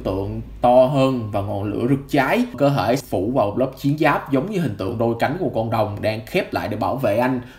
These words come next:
Gương mặt của điểm tô bằng hình đầu rồng màu vàng kim chen giữa hai biểu tượng Dragon cơ bản. Với sức mạnh nguyên thủy của loài rồng, anh dễ dàng áp đảo tên Nairo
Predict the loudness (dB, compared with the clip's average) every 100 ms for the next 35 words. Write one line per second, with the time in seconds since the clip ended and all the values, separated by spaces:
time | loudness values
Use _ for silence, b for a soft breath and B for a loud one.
0 | B 0 0 0 -4 0 -2 0 -4 -2
1 | 2 2 0 -2 -4 -2 0 0 2 0
2 | 0 -2 -2 -2 -4 2 4 4 -2 -14
3 | -2 -2 0 -4 -4 -2 -2 -2 -2 -4
4 | -6 -4 0 0 0 -4 -2 0 0 -2
5 | -8 -12 -6 -2 -2 -4 -4 -4 -2 0
6 | 0 0 0 0 0 2 2 2 4 2
7 | 2 -4 -2 0 0 0 2 0 2 0
8 | 0 -4 -4 -2 -2 0 0 2 2 2